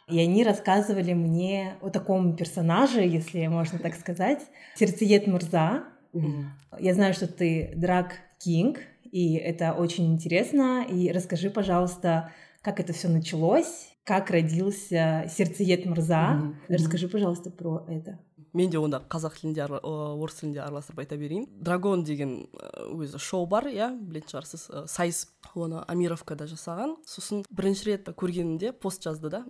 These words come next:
Speaker 2: м, сол хикаяларына. «Драг-шоу болады, сайыс болады». Сосын қызығып ойладым, барып көрейін ба деп. Өйткені менде өзімді, иә, әйелге еркек ретінде санамайтынмын. Ы, тек, м, айтам ғой,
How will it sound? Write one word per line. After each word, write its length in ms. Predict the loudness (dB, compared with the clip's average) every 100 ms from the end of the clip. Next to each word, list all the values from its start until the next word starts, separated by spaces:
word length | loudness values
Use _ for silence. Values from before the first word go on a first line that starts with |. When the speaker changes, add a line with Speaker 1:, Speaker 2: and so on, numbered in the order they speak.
| -16
Speaker 2:
м, 320 | -14 -14 -14
сол 140 | -16 -18
хикаяларына. 640 | -12 -8 -8 -8 -10 -12 -14
«Драг-шоу 440 | -10 -8 -6 -4 -4
болады, 380 | -2 -4 -6 -18 _
сайыс 320 | -10 -8 -6 -6
болады». 360 | -6 -6 -10 -20 _ -20 -20 -20
Сосын 280 | -12 -10 -8
қызығып 360 | -6 -6 -4 -4
ойладым, 240 | -4 -4 -6
барып 220 | -6 -6 -8
көрейін 240 | -6 -4 -4
ба 240 | -6 -6
деп. 160 | -10 -16 _ -10
Өйткені 360 | -8 -2 0 2
менде 440 | 0 0 -2 -2 -8
өзімді, 640 | -8 -6 -6 -6 -8 -12 -14 _ -10
иә, 120 | -8
әйелге 400 | -6 -6 -6 -6
еркек 220 | -6 -8
ретінде 360 | -10 -8 -6 -8 -8 -18 -14
санамайтынмын. 840 | -4 -2 -2 -4 -4 -4 -4 -6 -10
Ы, 640 | -10 -8 -10 -12 -14 -16
тек, 280 | -10 -10 -10
м, 600 | -20 -18 -18 -18 -18 -18 -14
айтам 280 | -10 -8
ғой, 220 | -8 -8